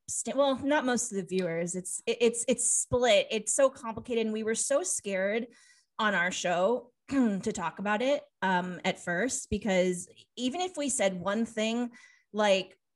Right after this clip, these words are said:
you know, "We think he was wrong and should take some time off, but should he be crucified publicly?" And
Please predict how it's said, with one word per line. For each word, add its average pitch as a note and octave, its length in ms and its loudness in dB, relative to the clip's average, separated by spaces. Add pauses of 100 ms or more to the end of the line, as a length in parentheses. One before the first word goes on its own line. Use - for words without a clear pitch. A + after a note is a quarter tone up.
(140)
you A#3 100 0
know, F#3 260 2
"We F#3+ 240 -2
think B3+ 240 -2
he C4+ 160 -4
was F3 200 -2
wrong F3 640 -4 (160)
and F#3+ 500 0
should G#3+ 280 -4
take G3+ 240 -2
some G3 180 -6
time F#3 280 -4
off, F#3 240 -4
but F3+ 120 -2
should F#3 160 -6
he F#3+ 100 -4
be F#3 160 -6
crucified F#3 640 -4
publicly?" A#3+ 840 -2
And F3+ 400 -4